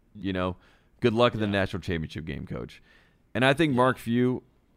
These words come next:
Speaker 1: I don't see why he doesn't at least take the phone call. And then from there,
Speaker 2: Yeah.
Speaker 1: you see what that phone call looks like. And then the next step for me, in my opinion, is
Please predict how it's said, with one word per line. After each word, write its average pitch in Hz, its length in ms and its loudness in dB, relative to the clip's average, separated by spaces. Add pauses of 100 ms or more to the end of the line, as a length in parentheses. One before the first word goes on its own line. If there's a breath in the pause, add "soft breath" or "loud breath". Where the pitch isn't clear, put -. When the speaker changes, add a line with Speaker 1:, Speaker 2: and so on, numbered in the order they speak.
(260)
Speaker 1:
I 101 100 2
don't 120 160 0
see - 140 -4
why 107 180 4
he 98 60 2
doesn't 98 280 0
at 85 120 -4
least 90 180 -4
take 87 160 -4
the 80 80 -8
phone 87 260 -4
call. 87 460 -4
And 87 160 -2
then 92 100 -2
from 90 200 -6
there, 101 360 2
Speaker 2:
Yeah. 98 200 -16
Speaker 1:
you 87 80 -4
see 107 160 -2
what 101 140 0
that 95 180 0
phone 95 160 -2
call 90 240 -2
looks 92 200 -4
like. 95 320 0 (400 soft breath)
And 95 200 -2
then 101 400 0
the 101 120 0
next 120 300 0
step 107 300 0
for 95 120 -6
me, 101 360 0
in 90 60 -4
my 117 180 2
opinion, 87 480 -4
is 87 500 -4